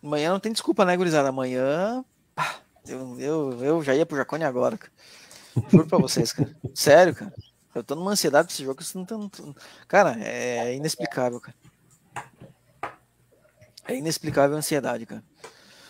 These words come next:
Só, só que, ó, uma hora e vinte e dois de live, cara, eu já olhei pra tabela umas quinhentas vezes, eu acho.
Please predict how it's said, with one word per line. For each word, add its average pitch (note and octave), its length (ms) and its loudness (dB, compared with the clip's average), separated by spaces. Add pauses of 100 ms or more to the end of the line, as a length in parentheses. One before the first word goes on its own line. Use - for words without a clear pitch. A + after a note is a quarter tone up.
(920)
Só, G3+ 240 6
só A3 180 4
que, - 140 0
ó, D3+ 260 6 (360)
uma E3 160 4
hora A3+ 160 6
e - 20 -2
vinte A#3 220 -4
e A3+ 40 -2
dois G3 200 6
de F3+ 80 2
live, D#3+ 320 6
cara, C#3+ 160 2
eu D3+ 100 4
já D#3 100 -2
olhei D#3+ 200 4
pra G#3 120 4
tabela F#3 340 4
umas G3+ 380 -2 (100)
quinhentas F3+ 460 -4
vezes, D3+ 200 0
eu C#3 60 0
acho. B2+ 200 -8